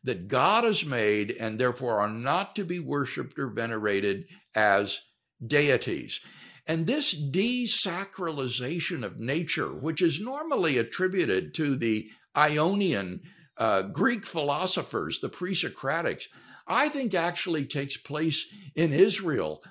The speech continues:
centuries earlier, uh, and it represents the religious genius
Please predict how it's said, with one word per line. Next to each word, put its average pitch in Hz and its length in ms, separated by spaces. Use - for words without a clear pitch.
centuries 202 1080
earlier, 196 640
uh, 131 320
and 160 380
it 330 280
represents 185 840
the 160 160
religious 160 520
genius 156 1000